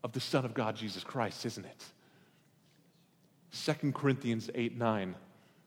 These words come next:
describes Jesus this way. It says, "For you know the grace of our Lord Jesus Christ,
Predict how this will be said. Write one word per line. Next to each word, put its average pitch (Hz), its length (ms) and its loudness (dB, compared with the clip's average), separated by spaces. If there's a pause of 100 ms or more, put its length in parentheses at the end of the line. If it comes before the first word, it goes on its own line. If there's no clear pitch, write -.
(320)
describes 120 720 0
Jesus 104 380 -4
this 113 220 -2
way. 98 140 0
It 98 60 -6 (540)
says, 113 160 -2
"For 127 220 2
you 127 200 2
know 143 540 6
the 113 80 0
grace 117 400 4
of 120 100 4
our 113 80 6
Lord 110 280 4
Jesus 101 280 -2
Christ, - 580 0